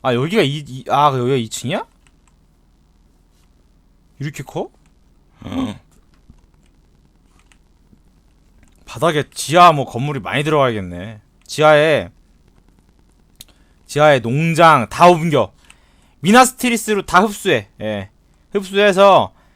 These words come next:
바깥에는 놀이터로 하고 개인 그 주택으로 하고 마치 이제 중세 시대를 우리가 꾸미자고. 어? 미나스티리스. 실제로는 미나스티리스 밖에는 뭔가 건물이 없지만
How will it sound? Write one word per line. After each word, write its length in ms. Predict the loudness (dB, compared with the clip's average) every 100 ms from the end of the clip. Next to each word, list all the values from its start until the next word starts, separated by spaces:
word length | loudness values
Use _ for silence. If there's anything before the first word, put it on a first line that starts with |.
| _ _
바깥에는 540 | -2 2 4 4 0 0
놀이터로 440 | -2 -2 2 2
하고 560 | 4 2 0 -2 -4 -6
개인 400 | -4 -2 0 -4
그 300 | -6 -6 -6 -10
주택으로 380 | -6 -6 -4
하고 540 | -4 -4 -4 -4 -4 -8 _ _ _ _ _ _ _ _
마치 260 | -2 -2 -2
이제 120 | -8
중세 360 | -6 -2 -2 -2
시대를 320 | 0 2 2
우리가 220 | -2 -6
꾸미자고. 540 | -8 -8 -4 -6 -6 -16 -16
어? 160 | -14 -14 _
미나스티리스. 640 | -12 -12 -12 -18 -18 -18 -20 _ _ _
실제로는 580 | -12 -8 0 0 0 -2
미나스티리스 540 | -2 -2 -2 -8 -8
밖에는 460 | -12 -10 -8 -8 -6
뭔가 320 | -4 0 0
건물이 320 | -2 -6 -4
없지만 600 | -6 -6 -6 -4 -4 -8